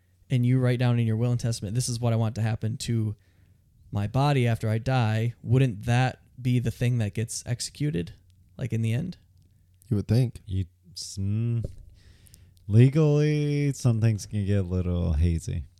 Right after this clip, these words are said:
Speaker 1: So her dad is also a lawyer, I guess I should say. But it just doesn't make sense that she can't, like, <laughs> that her own wishes aren't fulfilled because
Speaker 3: There's
Speaker 1: like
Speaker 3: actually, it turns out wills aren't, like, very strong anymore, and they change it to something else I don't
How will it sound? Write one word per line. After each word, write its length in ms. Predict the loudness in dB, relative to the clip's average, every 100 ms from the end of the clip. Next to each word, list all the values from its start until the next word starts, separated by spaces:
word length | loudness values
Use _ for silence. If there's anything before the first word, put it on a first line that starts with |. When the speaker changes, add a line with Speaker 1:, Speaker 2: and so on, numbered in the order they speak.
| _ _ _
Speaker 1:
So 260 | 2 4 6
her 160 | 4
dad 300 | 6 6 6
is 100 | 4
also 300 | 2 0 -2
a 20 |
lawyer, 420 | -4 -2 -2 -2 -4
I 80 |
guess 180 | -6 -8
I 60 | -8
should 200 | -8 -10
say. 260 | -12 -12 -4
But 300 | 2 2 0 -14 -20 -20 _ -4
it 80 | 2
just 120 | 4
doesn't 160 | 4
make 120 | 2 0
sense 200 | -2 -2
that 160 | -4
she 480 | -4 -2 0 0 -4 -8
can't, 360 | -2 -2 -2 -4
like, 160 | -2
<laughs> 80 | 0
that 300 | 0 -2 -4 _ _ -6
her 200 | -4 0
own 280 | 0 2
wishes 360 | 2 2 0 -2
aren't 320 | 0 -2 -2
fulfilled 720 | -10 -10 -6 0 0 0 -8 -16 _ _ _ -10
because 560 | -4 -2 -2 -4 -10 _ _ _ _ _ _ _ _ _ _ _
Speaker 3:
There's 220 | 4 4
Speaker 1:
like 160 | 6 2
Speaker 3:
actually, 340 | 2 0 0
it 120 | 0
turns 280 | 0 0 2
out 220 | 2 2
wills 400 | 2 4 4 2
aren't, 240 | 0 -2 -2
like, 240 | -4 -2
very 280 | 0 2 2
strong 440 | -4 -2 0 0
anymore, 380 | 0 0 0 0
and 160 | 0 0
they 160 | -2 -2 _ -4
change 340 | 0 0 0
it 140 | -4
to 100 | -4
something 380 | -4 -4 -2 0
else 280 | 2 2 0
I 120 | -2
don't 260 | -4 -8